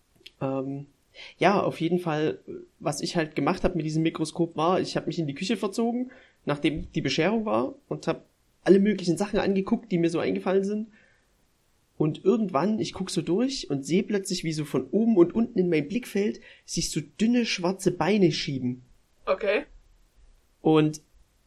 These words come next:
Speaker 1: ich bin natürlich aufgesprungen, ins Wohnzimmer gerannt und hab so, „Ah, an meinem Mikroskop sitzt eine Spinne.“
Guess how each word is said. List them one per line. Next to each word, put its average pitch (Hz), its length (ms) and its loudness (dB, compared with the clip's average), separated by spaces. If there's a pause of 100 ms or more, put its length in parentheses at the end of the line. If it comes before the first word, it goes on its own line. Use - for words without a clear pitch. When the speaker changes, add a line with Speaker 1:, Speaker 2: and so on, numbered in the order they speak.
(140)
Speaker 1:
ich 175 140 0
bin 175 100 2
natürlich 170 380 4
aufgesprungen, 214 640 0
ins 185 180 0
Wohnzimmer 208 400 0
gerannt 180 480 0 (300)
und 175 60 4
hab 180 100 4
so, 196 100 -2
„Ah, 277 360 -2
an 233 100 -2
meinem 233 140 0
Mikroskop 254 440 0
sitzt - 240 -8
eine 240 100 -2
Spinne.“ 269 480 -2